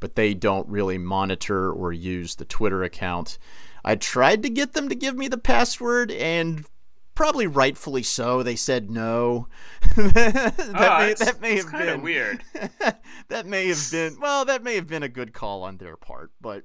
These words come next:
Speaker 2: Well,
Speaker 1: um,
Speaker 2: I don't know. I guess my attitude was this.
Speaker 1: <laughs>
Speaker 2: Um, the other weird trick to kinda keep people involved in the club is try to get them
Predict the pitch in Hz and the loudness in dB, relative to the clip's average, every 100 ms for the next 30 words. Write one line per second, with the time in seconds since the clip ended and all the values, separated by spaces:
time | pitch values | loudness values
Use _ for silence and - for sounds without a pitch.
0 | - - - 254 294 311 302 294 160 339 | -20 -20 -16 -8 -4 -2 -2 0 4 4
1 | 320 190 190 233 269 262 262 277 240 202 | 4 0 0 0 0 2 2 2 -4 -8
2 | 175 135 165 139 117 160 - 185 - 143 | -8 -6 -4 -4 -4 -6 -6 -6 -4 -2
3 | 143 143 139 135 _ - _ - - 160 | 0 -2 -8 -16 _ -20 _ -20 -8 0
4 | 190 262 285 160 180 185 185 - 139 123 | 2 2 -4 -6 -2 -2 -4 -8 -6 -4
5 | 131 - - - - - - 131 127 139 | -6 -12 -20 -20 -20 -18 -14 -12 -6 -6
6 | 127 123 - 147 - 147 131 139 135 127 | -6 -10 -16 -18 -18 -18 -12 -8 -8 -10
7 | 123 127 127 123 123 - 139 127 123 113 | -8 -6 -6 -10 -16 -12 -8 -6 -6 -10
8 | - - 117 120 123 127 - - - 156 | -16 -12 -10 -10 -14 -16 -18 -16 -4 0
9 | 170 175 131 - 139 135 - 135 131 127 | 0 -2 -8 -6 -4 -4 -6 -8 -8 -14